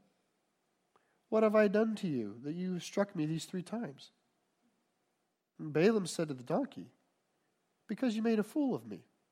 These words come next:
I wish I had a sword in my hand, for then I would kill you."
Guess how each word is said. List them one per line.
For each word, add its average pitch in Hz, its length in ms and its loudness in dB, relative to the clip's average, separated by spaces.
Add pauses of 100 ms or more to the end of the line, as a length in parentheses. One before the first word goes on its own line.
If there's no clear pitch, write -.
(880)
I 175 60 2
wish 233 180 4
I 208 60 4
had 190 180 6
a 180 40 2
sword 214 280 2
in 208 80 2
my 202 140 4
hand, 196 420 -2 (480)
for - 120 -6
then 202 180 4
I 180 80 2
would 185 180 -2
kill 156 180 -2
you." 101 140 -10